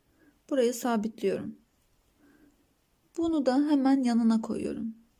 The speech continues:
Düğüm yapacağım ipi. Ve altından geçirdim şu şekilde. Ve buraya çift düğüm atarak iki ipin de ucunu sabitlemiş oluyorum.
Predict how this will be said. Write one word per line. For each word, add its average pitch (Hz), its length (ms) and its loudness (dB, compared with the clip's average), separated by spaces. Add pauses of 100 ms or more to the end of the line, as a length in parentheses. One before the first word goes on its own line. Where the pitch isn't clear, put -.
(540)
Düğüm 233 220 2
yapacağım 202 540 -6
ipi. 214 420 -8 (1600)
Ve 294 100 -4 (120)
altından 240 580 0
geçirdim 233 720 -8 (100)
şu - 200 -12
şekilde. 226 720 -6 (840)
Ve 285 100 -6
buraya 220 420 -2
çift - 340 -10
düğüm 208 180 -2
atarak 220 600 -8 (840)
iki - 420 -8 (100)
ipin 262 480 -2
de 233 360 -4 (380)
ucunu 220 520 -2 (1200)
sabitlemiş - 720 -6
oluyorum. 220 420 -8